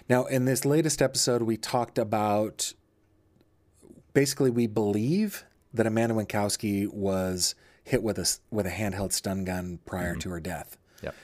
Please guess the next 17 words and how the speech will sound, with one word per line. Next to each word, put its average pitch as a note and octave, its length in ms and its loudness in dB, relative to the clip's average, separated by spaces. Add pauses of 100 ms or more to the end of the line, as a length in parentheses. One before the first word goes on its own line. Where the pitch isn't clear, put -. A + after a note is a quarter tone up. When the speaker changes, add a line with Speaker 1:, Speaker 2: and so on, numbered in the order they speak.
(220)
Speaker 1:
And G2+ 280 0
that G2 300 0
the G#2+ 140 -2
Erie G#2 180 0
County G2 260 0
Medical F#2+ 360 0
Examiner's F2+ 480 -4
Office F2 280 -4
completely F#2 680 -8
ignored F2 560 -6
that, E2+ 280 -4
or F2+ 160 -6
they E2+ 100 -6
couldn't F2+ 260 -6
see F2+ 240 0
it. E2+ 280 -10
I, F2 180 -8